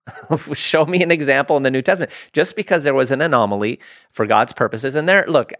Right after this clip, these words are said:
I, I don't know, there are different views on this. Some would say that could have been in part a, a judgment of God. Some will, you know,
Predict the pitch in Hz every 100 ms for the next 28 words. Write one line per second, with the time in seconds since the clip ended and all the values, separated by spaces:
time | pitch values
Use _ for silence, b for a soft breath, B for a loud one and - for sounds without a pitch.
0 | _ 113 120 - 120 127 123 127 110 98
1 | 120 95 107 113 123 139 - 123 117 -
2 | 113 101 B - 117 - 147 131 113 95
3 | - 120 117 - 90 - 95 92 107 143
4 | 127 98 - 80 78 127 - b b -
5 | - 113 107 - 104 117 98 92